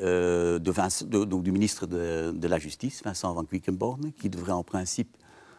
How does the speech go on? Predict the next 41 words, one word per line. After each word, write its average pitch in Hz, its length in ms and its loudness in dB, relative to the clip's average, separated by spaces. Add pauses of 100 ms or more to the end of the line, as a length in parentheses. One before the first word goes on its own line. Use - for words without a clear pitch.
(240)
euh, 85 300 2
nous 90 160 2
procurer 104 460 4
une 92 100 2
liste - 460 0 (120)
des, 82 400 0
des 82 120 -2
collaborateurs 90 760 0
qui 90 120 0
avaient 82 120 -2
été 82 140 -4
condamnés. 85 560 -2 (180)
Cette - 280 -10
liste 101 260 -4
devrait 80 240 -8
être 78 160 -8
envoyée 80 300 -4
en 82 60 -4
Allemagne. 104 440 -8 (960)
Également 113 400 6
le 107 100 4
volet 107 300 6
fiscal 98 680 0 (220)
par 98 100 0
le 95 100 2
ministre 95 360 0 (260)
Vincent 90 340 -2
Van 82 140 -4
Peteghem. 90 540 -4 (1040)
Donc 113 260 2
toutes 131 120 2
ces 110 160 4
choses-là, 110 580 4
on 107 100 4
me 95 140 6
dit 107 220 4
qu'ils 92 560 -2
sont 92 240 -6
en 78 100 -6
cours, 131 320 0
mais 92 140 0